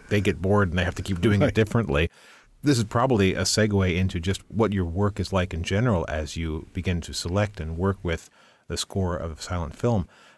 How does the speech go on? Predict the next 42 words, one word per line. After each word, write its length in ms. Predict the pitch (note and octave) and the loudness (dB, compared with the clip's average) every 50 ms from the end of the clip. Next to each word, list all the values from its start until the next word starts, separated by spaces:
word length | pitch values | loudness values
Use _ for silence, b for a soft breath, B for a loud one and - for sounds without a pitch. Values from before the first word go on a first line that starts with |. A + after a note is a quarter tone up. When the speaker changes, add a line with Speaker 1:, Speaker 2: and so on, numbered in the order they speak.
| b _ _ | b _ _
Speaker 1:
What's 200 | C3+ E3+ E3+ - | -2 0 2 2
it 120 | G3+ C#3+ | 0 2
like 240 | C#3+ D#3 G3 G3 - | 4 2 2 4 4
when 140 | A3 G3+ F#2+ | 4 4 4
even 260 | B2+ C#3 B2 B2 G2+ | 4 4 4 4 4
the 80 | G2 F#2+ | 4 2
silent 360 | - A#2+ A#2 A2+ G2+ F#2 - | 2 2 2 2 2 0 2
film 280 | - D#3 G3 A3 C#3 | 2 4 6 6 4
is 100 | E2+ D#2 | 2 0
changing 420 | - - - D2+ D2 D2 C#2+ E2 E2 | -4 -6 -6 -4 -4 -4 -4 -4 -4
under 140 | D2+ C#2+ D2+ | -4 -4 -4
your 100 | D2 C#2+ | -6 -6
feet? 300 | - - D2+ - - - b b b b b b b | -6 -8 -10 -10 -12 -18 b b b b b b b
Speaker 2:
Well, 240 | F#3 F#3 G3 G#3+ - | 4 4 4 4 4
it's 200 | - F3 D3+ D3 | 2 2 2 2
been 160 | - - G3+ F3+ | 2 2 4 4
a 100 | F3 D#3+ | 4 4
road, 460 | C#3+ D3 F#3 F#3+ F#3+ F3 D3 G#2+ F#2+ - - | 4 4 4 6 6 6 6 4 0 -2 -2
a 40 | C#3 | 2
long 320 | C3 C#3 C#3 C#3 C#3 C3 | 4 4 6 6 6 6
road 300 | C3+ C3+ C3+ C3 G#2+ G2+ | 6 6 6 4 2 2
to 280 | - - G#2 G2 G2 F#2 - | 2 4 4 4 4 2 0
hoe 260 | - - - B2 A2 | -4 0 2 4 6
with 440 | G#2+ G#2 G#2 G2+ G2+ G2+ A2 G#2 - | 6 6 6 6 6 6 4 0 2
Metropolis. 640 | A2+ A2 G#2 - C#3 C#3 C#3+ - F#2+ F2+ F#2 - - - - _ _ _ _ | 2 2 4 4 4 4 4 2 0 -2 -2 -2 -6 -10 -18 _ _ _ _
Like 180 | - A#2 A#2 - | 0 2 4 4
I 40 | B2+ | 4
said, 140 | A2+ G3 - | 4 4 4
I 40 | A#2 | 4
had 180 | B2 A2+ G2+ | 2 2 0
two 160 | - - D#3+ C3+ | 2 4 4 6
weeks 260 | B2 B2+ A#2+ - - | 6 6 4 0 0
to 100 | - G#2+ F#2 | 0 2 4
do 100 | A#2 A#2+ | 4 4
the 80 | F#2 F2 | 4 2
first 220 | - F#2 E2+ - | -2 -4 -4 -4
score. 320 | - - C#3+ C3 F#2 F2+ G2 B B B B B B B B - | -2 0 2 2 2 2 -2 B B B B B B B B 0
You 80 | A#2+ | 2
don't 180 | A#2 C3 - - | 2 2 4 4
write 180 | B2+ B2+ B2+ | 4 4 6
a 60 | A#2 G#2 | 4 2
score 500 | - - - A#2+ A#2 A2 G#2+ G#2+ G2+ | 0 0 2 4 6 6 6 4 2